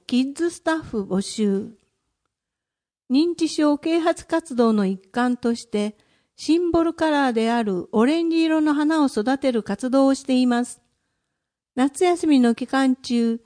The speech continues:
夕方にマリーゴールドの水やりや草取りを手伝ってくれるキッズスタッフを大募集。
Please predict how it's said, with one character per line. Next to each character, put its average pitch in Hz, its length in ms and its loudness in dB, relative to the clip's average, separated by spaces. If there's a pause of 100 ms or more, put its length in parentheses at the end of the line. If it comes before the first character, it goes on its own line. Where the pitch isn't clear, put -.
(220)
夕 277 240 4
方 285 340 0
に 254 400 0
マ 240 180 2
リ 349 200 2
ー 359 60 -2
ゴ 359 140 2
ー 339 40 2
ル 285 140 2
ド 220 140 2
の 208 120 0
水 262 280 0
や 311 180 0
り 247 160 -2
や 202 220 -4 (120)
草 330 260 -4
取 349 240 0
り 262 60 4
を 196 100 4
手 190 140 -6
伝 277 260 -4
っ 294 40 -4
て 294 180 -8
く 294 120 -6
れ 269 160 2
る 254 200 -4 (320)
キ 247 120 0
ッ 254 140 -6
ズ 339 140 -2
ス - 100 -16
タ 349 160 0
ッ 349 40 -2
フ 233 260 -4
を 196 120 0
大 240 240 0
募 339 180 -2
集。 - 400 -6